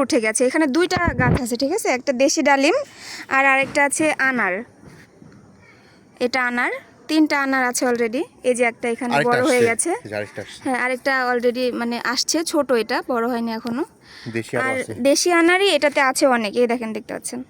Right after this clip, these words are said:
Speaker 2: আটটা আছে দেশি আনার টোটাল।
Speaker 1: এই যে প্রচুর, প্রচুর।
Speaker 2: এই যে এখানে বড়
Speaker 1: মানে
Speaker 2: আছে।
Speaker 1: দেখলে অবাক লাগে যে এতটুকু গাছে এই কয়েক মাসে এতগুলা ফল আসছে।
Speaker 2: Already আমরা একটা খাইছিও, ভেতরে একদম টকটকে লাল।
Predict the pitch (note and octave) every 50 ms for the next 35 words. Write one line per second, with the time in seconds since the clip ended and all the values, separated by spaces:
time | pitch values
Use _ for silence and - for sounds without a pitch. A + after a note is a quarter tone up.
0 | _ _ _ _ _ - _ _ _ _ _ - - _ _ _ - - F2 -
1 | - - - G#2 F#2 - - F#2 E2+ G2 F#2 - - G2 F#2 F#2 F2 - G2 F2+
2 | - F#2+ F#2+ - - _ _ _ _ - - - - _ _ _ - - B3+ B3+
3 | A#3+ A3+ A#3+ A#3 A#3 B3+ - - - D#4+ E4+ E4 - E4 C4+ A#3 G#3+ A3+ - C#4
4 | C#4 C#4 C#4 B3 A3 G3+ G#3 C4 C#4+ - - _ _ _ _ - - - - -
5 | _ - C3 B2+ B2 A#2 - - B2+ B2 A2 A3 B3+ C4 C4+ - C#4+ D4 D#4+ E4
6 | D#4 D4 C#4+ D#4+ D#4+ D#4 E4 E4+ E4 C#4+ E4 E4 D#4 E4 - C4 C#4 C4+ D#4+ D4
7 | E4 D#4+ - F4 D#4+ D#4 D4 C#4+ - - D#4+ D#4 E4+ F#4+ G4 A4+ - _ - -
8 | - - - - _ - - C#4+ D4 C#4+ - D#4 D4+ E4 D#4+ E4 E4 E4+ F4 -
9 | F#4 F#4+ G4+ A4+ A#4+ A#4 _ _ _ - - - - - D4+ D4+ - E4+ E4 D#4
10 | D4+ C#4+ C#4 - - E4 C4+ A#3 G#3+ G3+ A3 - - - - G#3 - - - -
11 | _ _ - - - - - - - - - - - B2 B2 B2+ C3+ C3 C#3+ C#3+
12 | D3 C#3+ - - D3 - C#3 B2+ B2 - - - C3+ D3 D3+ C#3 C#3+ - C#3+ C3+
13 | C3+ B2 A#2+ D3 C#3+ C3+ - D#3 D3 - - - D3 B2 C#3 B2 A#2 G#2+ G2 F2